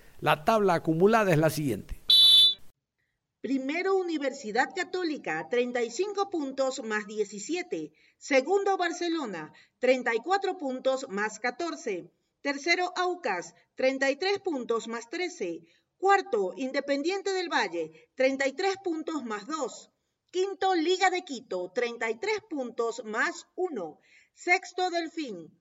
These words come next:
Speaker 2: veintinueve puntos sin gol diferencia. Séptimo, Emelec,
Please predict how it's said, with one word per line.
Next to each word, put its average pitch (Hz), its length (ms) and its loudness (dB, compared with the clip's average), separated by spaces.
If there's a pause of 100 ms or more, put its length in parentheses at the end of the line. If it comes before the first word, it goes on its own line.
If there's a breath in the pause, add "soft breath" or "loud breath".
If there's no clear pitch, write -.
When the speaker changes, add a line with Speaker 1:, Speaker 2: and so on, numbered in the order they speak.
Speaker 2:
veintinueve 277 720 -2
puntos 226 600 -4
sin 226 300 -8
gol 294 180 0
diferencia. 262 800 -6 (320 soft breath)
Séptimo, 339 560 -2
Emelec, 330 500 -2